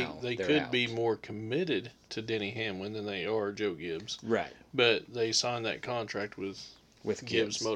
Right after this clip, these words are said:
Speaker 2: Motorsports.
Speaker 1: Yes. So watching that whole scenario play out, if you're Denny Hamlin, you're watching that whole scenario play out, and then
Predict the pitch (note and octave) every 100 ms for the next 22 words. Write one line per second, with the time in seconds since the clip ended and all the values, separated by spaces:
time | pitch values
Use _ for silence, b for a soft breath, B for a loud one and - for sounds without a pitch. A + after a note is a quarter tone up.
0 | C#2+ - C#2 B1+ - F#2+ - - - -
1 | - - A2+ G#2 G2+ - B B B B
2 | B B B B _ - G2 E3 G#3 G#3
3 | E3 C#3 A#2+ B2+ B2+ - G#2 C3 G#2+ F#2
4 | F2+ C3 A#2 G#2 F#2+ F2+ - A#2+ A#2+ B2
5 | A#2+ A#2 A#2 E2+ E2+ F#2+ B2+ A#2+ A#2 -
6 | G#2+ G2 G#2+ G#2+ - G2+ G#2+ F#2 F2+ -
7 | G2 F#2+ G2 F#2 - F#2+ F#2+ F#2+ F#2+ F2+